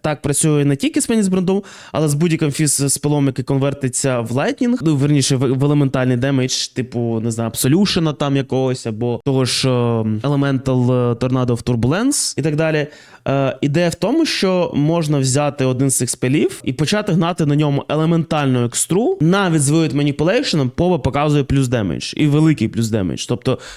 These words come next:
воно буде брати екстра Fire, наприклад, з Herald of Ash, і додавати вам її як п'ятдесят відсотків із неї як хаос демедж. І з цим, скоріш за все, буде багато приколів придумано, якихось Poison білдів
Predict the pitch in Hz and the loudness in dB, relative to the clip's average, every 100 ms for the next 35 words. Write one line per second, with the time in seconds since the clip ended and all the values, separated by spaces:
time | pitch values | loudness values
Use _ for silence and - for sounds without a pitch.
0 | - 139 156 139 147 131 139 135 131 120 | -2 0 2 2 0 2 0 0 -2 -2
1 | - 143 139 - 135 131 117 120 123 123 | -4 -2 -2 -2 -2 -2 -2 -2 0 0
2 | 123 117 - 139 123 117 117 175 330 - | 0 -2 -2 0 0 0 0 0 -2 -4
3 | - - - - 135 131 135 160 151 123 | -12 -18 -8 -2 0 2 0 0 0 0
4 | 131 127 120 117 - - - 120 123 147 | 2 2 2 0 -6 -16 -4 0 2 2
5 | 135 123 123 - 131 127 120 117 131 123 | 2 2 0 -2 -2 0 -2 0 -2 0
6 | 120 120 143 151 120 123 123 - - 127 | 0 0 2 2 2 0 0 -6 -4 -4
7 | 120 107 110 98 64 - 151 - 208 208 | -2 -2 -4 -4 -6 -6 -2 0 2 0
8 | - 180 160 - 170 143 147 127 143 143 | 2 2 2 0 0 0 0 0 0 0
9 | 131 107 117 117 113 113 117 117 117 113 | -2 -2 -4 -2 -2 -2 -2 0 0 0
10 | 117 117 139 - 131 - - 143 123 127 | 0 -2 -4 -2 -4 -2 0 0 2 2
11 | 127 143 | 2 0